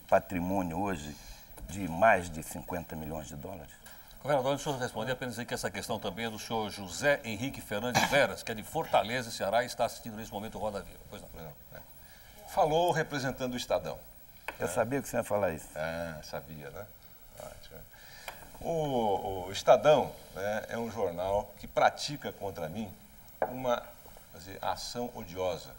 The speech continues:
Speaker 3: né? De infâmias, calúnias, todos os dias, né? Porque o seu patrão,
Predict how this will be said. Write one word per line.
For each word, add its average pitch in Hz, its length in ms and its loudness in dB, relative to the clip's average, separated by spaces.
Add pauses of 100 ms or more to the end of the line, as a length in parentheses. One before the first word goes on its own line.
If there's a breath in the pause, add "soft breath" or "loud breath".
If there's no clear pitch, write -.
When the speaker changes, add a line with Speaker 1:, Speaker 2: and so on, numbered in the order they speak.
(120)
Speaker 3:
né? 107 180 -8 (1120 loud breath)
De 156 420 -2
infâmias, 143 720 4
calúnias, 117 600 4
todos 190 360 -2
os 104 120 -8
dias, 78 360 -10 (440)
né? 101 160 -10 (140)
Porque 113 500 -4 (640 loud breath)
o - 40 -12
seu 101 240 -6
patrão, 113 480 6